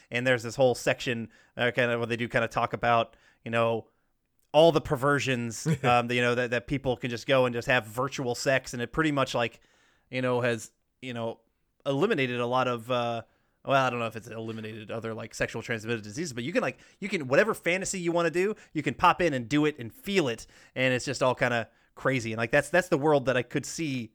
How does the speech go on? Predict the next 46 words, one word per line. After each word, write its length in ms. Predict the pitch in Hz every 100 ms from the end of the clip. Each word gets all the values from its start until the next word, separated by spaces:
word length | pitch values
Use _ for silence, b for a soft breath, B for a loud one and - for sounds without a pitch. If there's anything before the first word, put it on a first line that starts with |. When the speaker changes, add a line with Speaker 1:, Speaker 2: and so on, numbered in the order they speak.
| -
Speaker 1:
maybe 200 | 135 131
down 200 | 131 123
the, 80 | 123
down 220 | 131 127
the 80 | 120
line 280 | 123 120 117
that 60 |
Speaker 2:
I 40 | 175
Speaker 1:
we, 60 |
Speaker 2:
mean, 260 | 143 110 101
Speaker 1:
we 80 | 117
Speaker 2:
we're, 60 |
Speaker 1:
get 120 | 131 113
into. 320 | 107 107 107
Speaker 2:
we're 120 | 156 151
going 380 | 123 156 208
there. 260 | 107 104 120
I 60 | 120
mean, 120 | 120
I 60 |
think 160 | 120 139
we're 120 | 143
in 180 | 131 156
Speaker 1:
Yeah. 60 | 147
Speaker 2:
that 180 | 123
direction. 580 | 117 107 113 - 107 101
I, 60 | 104 107 104
I 40 |
think 220 | 139 131
we'll 140 | 120 117
see 280 | - 160
that. 180 | 143 120
And 100 | 123
I 120 | 139
think 140 | 160 175
we'll 100 | 175
see 140 | 185
that 160 | 180 180
within 240 | 180 180
our 120 | 175 165
lifetime. 640 | 170 226 - 123 101 104
Um, 520 | - 139 135 151 180 156
but 160 | 220
s-, 200 | 156 - - -
side 280 | - 233 196
note, 220 | 123 -